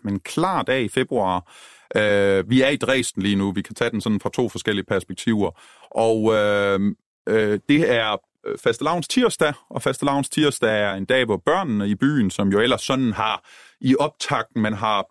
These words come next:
bedt Dresdens borgere, bring dem dog uden for byen, bring dem i sikkerhed. Øh, men, øh, de er blevet derinde, og der afholdes den her dag, en dag i glæde, øh, en smuk dag efter en hård vinter.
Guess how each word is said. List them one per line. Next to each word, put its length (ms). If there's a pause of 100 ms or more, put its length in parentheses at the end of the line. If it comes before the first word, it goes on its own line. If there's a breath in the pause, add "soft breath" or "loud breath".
(140)
bedt 240
Dresdens 380
borgere, 340
bring 180
dem 100
dog 200
uden 260
for 180
byen, 220
bring 220
dem 120
i 60
sikkerhed. 540 (440 loud breath)
Øh, 600
men, 240
øh, 200
de 140
er 100
blevet 280
derinde, 460
og 100
der 60
afholdes 540
den 200
her 140
dag, 200
en 120
dag 160
i 40
glæde, 680
øh, 140
en 100
smuk 300
dag 220
efter 220
en 60
hård 300
vinter. 300